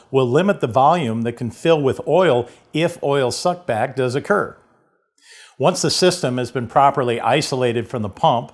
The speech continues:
and right before the pump is powered off, it's best to break the vacuum at the pump intake fitting by either loosening the evacuation hose or loosening one of the intake fitting caps. Once the vacuum is broken,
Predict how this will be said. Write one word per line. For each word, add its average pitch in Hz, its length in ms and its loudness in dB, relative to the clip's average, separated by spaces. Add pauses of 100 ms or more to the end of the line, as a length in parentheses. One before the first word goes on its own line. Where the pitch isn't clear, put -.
(160)
and 139 300 -2
right 127 260 2
before 208 280 0
the 190 80 0
pump 165 260 0
is 131 80 -4
powered 139 400 0
off, 113 400 2 (420)
it's 143 220 -4
best 135 400 2
to 160 60 -4
break 117 420 -4
the 208 80 0
vacuum 151 580 0
at 120 200 -8
the 110 80 -6
pump 156 400 -4
intake 156 520 -4
fitting 92 400 -8 (440)
by 113 140 -2
either 127 300 0
loosening 143 500 -2
the 120 160 -2
evacuation 113 760 -2
hose 156 480 0 (300)
or 117 160 2
loosening 131 440 -2
one 135 160 0
of 113 100 -4
the 123 120 -2
intake 135 480 -4
fitting 143 300 -2
caps. - 540 -8 (680)
Once 131 220 -2
the 127 80 -4
vacuum 120 400 2
is 95 100 -8
broken, 113 580 0